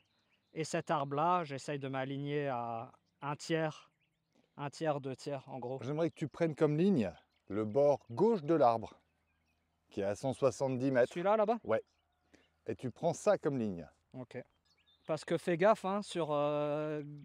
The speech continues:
Speaker 1: sur grand terrain comme ça, je loupe plus tellement à gauche. Là, je suis parti direct,
Speaker 2: Ouais.
Speaker 1: mais je fais plus autant de hook.
Speaker 2: Pas de problème.
Speaker 1: Ok.
Speaker 2: Bord gauche de l'arbre.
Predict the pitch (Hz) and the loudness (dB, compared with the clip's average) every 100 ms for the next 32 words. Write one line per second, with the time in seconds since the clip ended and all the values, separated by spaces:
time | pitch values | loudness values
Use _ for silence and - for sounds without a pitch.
0 | - - - 143 147 147 170 160 - 165 | -18 -10 -4 -4 -4 -2 -2 -2 -2 0
1 | 160 170 170 156 - 190 202 170 160 156 | 0 -2 -4 -2 0 0 0 -2 0 0
2 | 160 165 160 160 - - - 190 - 185 | 0 0 -2 -4 -8 -10 -4 -2 2 2
3 | 180 175 180 180 - 160 165 - 156 147 | 4 2 2 2 0 2 2 0 -4 -4
4 | - 156 156 202 - _ 156 262 262 151 | -4 -4 0 0 -2 _ 6 6 2 -10
5 | 131 156 - 170 180 185 170 165 180 - | -4 -4 -2 0 2 2 2 4 2 0
6 | - _ - 143 254 202 226 233 _ _ | -10 _ 0 4 6 6 6 0 _ _
7 | _ _ _ _ _ 117 127 - 120 104 | _ _ _ _ _ -18 -16 -12 -12 2
8 | 147 127 196 185 175 135 156 | 4 8 8 8 8 6 4